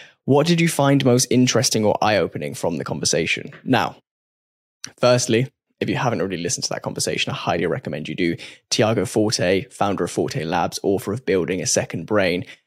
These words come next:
a hugely intelligent person, somebody who has created what seems like the most actionable and comprehensive way to store and make use of knowledge, right? Which is essentially the key to unlocking whatever you want in life. It was incredible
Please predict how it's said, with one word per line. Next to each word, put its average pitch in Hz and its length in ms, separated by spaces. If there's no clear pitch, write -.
a - 60
hugely 139 760
intelligent 98 500
person, 87 400
somebody 120 380
who 135 140
has 127 200
created 110 600
what 120 160
seems 127 320
like 95 160
the 117 160
most 113 360
actionable 117 540
and 101 100
comprehensive 120 680
way 104 320
to 107 320
store - 640
and 107 220
make 104 260
use 95 220
of 98 100
knowledge, 80 400
right? 92 260
Which - 220
is 110 240
essentially 123 520
the 117 180
key 107 600
to 110 120
unlocking 104 380
whatever 90 240
you 87 140
want 85 180
in 60 80
life. - 320
It - 160
was 107 240
incredible 113 760